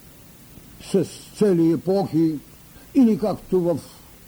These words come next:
възхвалните пения се говори, че един ден е хиляди по хиляди години.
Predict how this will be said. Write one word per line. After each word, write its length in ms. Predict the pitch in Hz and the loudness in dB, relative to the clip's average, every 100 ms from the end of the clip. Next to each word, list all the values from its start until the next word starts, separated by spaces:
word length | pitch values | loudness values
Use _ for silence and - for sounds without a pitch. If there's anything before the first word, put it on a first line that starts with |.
| - - - - - - - - - | -20 -20 -20 -20 -20 -20 -20 -20 -6
възхвалните 840 | 156 - - 180 202 190 185 139 196 | -6 -6 -8 -2 -2 0 -2 -2 -4
пения 540 | - 180 165 165 156 | -2 -2 -2 -4 -6
се 140 | - | -4
говори, 540 | 165 156 156 165 160 143 | -2 -2 0 0 -2 -2
че 260 | - 139 123 - - - - - - - - - - - | -2 -4 -4 -14 -20 -20 -20 -20 -20 -20 -20 -20 -20 -6
един 480 | 190 175 247 285 285 | -2 2 2 4 2
ден 600 | 240 240 233 226 214 208 - | 2 2 2 2 0 -4 -6
е 140 | 208 190 | -2 -2
хиляди 500 | - 202 185 165 - | -2 0 0 0 -2
по 120 | 170 | -4
хиляди 380 | - 143 139 127 | -2 -2 0 -2
години. 440 | 117 104 90 87 | -4 -6 -6 -8